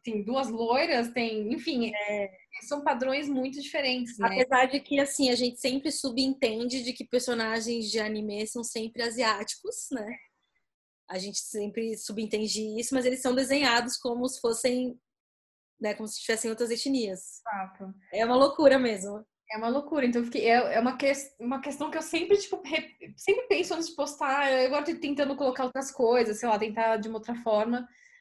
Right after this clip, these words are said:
Speaker 1: Porque, por mais que a gente reconhece como exemplo, sabe, nossa infância, que a gente cresceu e a gente é formado em Sailor Moon, não sei o quê, tem gente que enxerga dessa forma também. E,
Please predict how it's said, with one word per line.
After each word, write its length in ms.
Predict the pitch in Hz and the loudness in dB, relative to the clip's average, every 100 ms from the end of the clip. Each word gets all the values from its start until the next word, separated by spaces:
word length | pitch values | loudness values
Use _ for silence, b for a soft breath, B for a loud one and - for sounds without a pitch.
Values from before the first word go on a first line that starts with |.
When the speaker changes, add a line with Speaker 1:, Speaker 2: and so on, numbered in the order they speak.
| b _ | b _
Speaker 1:
Porque, 800 | 240 240 233 233 226 240 233 226 220 | -6 -4 2 4 6 6 8 6 4
por 100 | 240 | 4
mais 180 | 247 277 | 4 4
que 100 | 339 | 2
a 60 | |
gente 240 | 302 320 320 | 2 0 0
reconhece 600 | 294 294 254 233 302 - | 0 2 4 6 4 0
como 500 | 247 220 214 208 196 | -2 0 -2 -2 -2
exemplo, 580 | 208 202 196 220 240 240 | 0 2 4 2 2 0
sabe, 300 | 202 240 202 | 0 -2 0
nossa 360 | 220 233 247 214 b b b - | -2 0 -2 -4 b b b -4
infância, 600 | 247 - 277 254 247 254 | -2 4 4 6 4 2
que 80 | 285 | 2
a 20 | |
gente 220 | 294 - | 0 2
cresceu 600 | 285 247 311 262 254 247 | 2 2 2 4 6 6
e 120 | 254 | 4
a 20 | 262 | 0
gente 200 | 254 285 | -2 -2
é 40 | |
formado 460 | 285 269 240 240 240 | -2 0 2 2 2
em 140 | 240 | -2
Sailor 280 | - 247 240 | -4 -6 -2
Moon, 200 | 240 247 | 0 0
não 60 | 240 | -2
sei 160 | 240 | -2
o 40 | 240 | -2
quê, 260 | 269 294 302 b b - | 0 0 -2 b b -8
tem 160 | 311 | -6
gente 260 | 285 269 - | -4 -4 -6
que 80 | 294 | -8
enxerga 380 | 285 254 240 | 2 4 4
dessa 240 | 247 254 302 | 0 -4 -4
forma 280 | 269 254 254 | -2 -2 -2
também. 720 | 349 392 269 220 185 175 180 | -2 0 0 -2 -4 -10 -16
E, 180 | 175 - | -18 -20